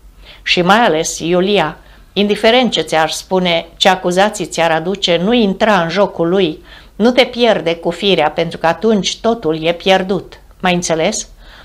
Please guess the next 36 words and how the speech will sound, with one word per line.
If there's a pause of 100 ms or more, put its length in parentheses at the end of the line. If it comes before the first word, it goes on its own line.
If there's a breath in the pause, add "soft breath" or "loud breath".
(180 loud breath)
Fă
ca
cei
din
jurul
tău
să
vadă
că
te
comporți
ca
o
soție
iubitoare
și
devotată. (360 soft breath)
Și
la
sfârșit, (320)
Iulia, (440 loud breath)
când
va
veni
timpul, (420)
jelește-l." (1120 soft breath)
Iulia
dădu
încet
din
cap
cu
fața
albă
ca
varul.